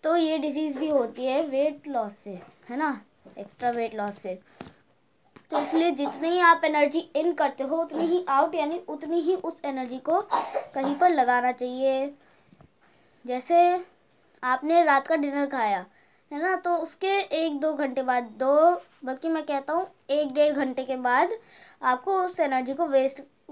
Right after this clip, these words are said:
मतलब यूज़ करना चाहिए, वॉकिंग में या फिर जॉगिंग में, ऐसे आपको कहीं पर उसे यूज़ करना ही चाहिए। अब दोस्तों बात आती है कि जो आपकी कैलोरीज होती है वो आपको किस न्यूट्रिशन से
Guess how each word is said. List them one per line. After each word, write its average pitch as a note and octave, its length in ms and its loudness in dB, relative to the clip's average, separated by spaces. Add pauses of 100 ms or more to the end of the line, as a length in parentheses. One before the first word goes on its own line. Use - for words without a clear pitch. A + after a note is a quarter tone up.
(120)
मतलब D#4 400 -2 (400)
यूज़ C#4+ 280 -6
करना B3 280 0
चाहिए, G#3 460 -6 (760)
वॉकिंग B3+ 520 -2
में B3+ 320 -4
या B3+ 200 0
फिर C4+ 180 -6
जॉगिंग B3 420 2
में, B3 420 -6 (480)
ऐसे B3 260 -4
आपको C#4+ 320 0
कहीं D4+ 240 -2
पर D4+ 160 2
उसे D4+ 180 0
यूज़ F4 280 2
करना C#4+ 280 0
ही C#4 180 -4
चाहिए। F#3+ 400 -10 (1400)
अब D4+ 140 0
दोस्तों F4+ 300 -2
बात D#4+ 220 6
आती E4 200 2
है F4+ 140 2
कि F4+ 140 -2
जो F#4 220 0
आपकी D4 520 0 (120)
कैलोरीज C4+ 580 0
होती D4+ 260 0
है F4 240 2 (720)
वो D4 140 2
आपको F4 260 4
किस G4 360 -4
न्यूट्रिशन D4 720 -2
से F4+ 120 -6